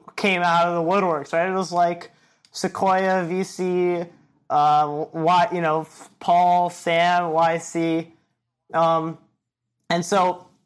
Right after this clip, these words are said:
that was unexpected. I was actually kinda surprised at how just, like, crazy their messages were and how hostile they were. Like, you know,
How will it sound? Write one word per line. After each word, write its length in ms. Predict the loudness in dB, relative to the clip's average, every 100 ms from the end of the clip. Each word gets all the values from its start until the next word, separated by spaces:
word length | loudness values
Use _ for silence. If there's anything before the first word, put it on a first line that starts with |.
| -2
that 140 | 2
was 100 | 2
unexpected. 400 | 2 0 -4 0
I 160 | 2 2
was 100 | 2
actually 420 | 0 0 -4 -6
kinda 420 | -2 -2 -2 -6 _ _ _ _ _
surprised 680 | -8 -8 0 2 2 2 -4
at 120 | -4
how 600 | 0 2 2 0 -6 _ _ _ _ _ _ _ _
just, 280 | -8 -8 -6
like, 400 | -4 -4 -6 -18 -20 -20 _ _ _ _ _ _ _
crazy 560 | -4 -2 -2 -4 -6
their 220 | -4 -6 -4
messages 540 | -6 -6 -8 -6 -6
were 220 | -6 -6
and 100 | -4
how 120 | -4
hostile 800 | -4 -2 -2 -4 -2 0 -2 -6 _ _ _ _ _ -10
they 120 | -6
were. 260 | -4 -4 -4
Like, 320 | -4 -4 -6
you 140 | -8 -4
know, 200 | -6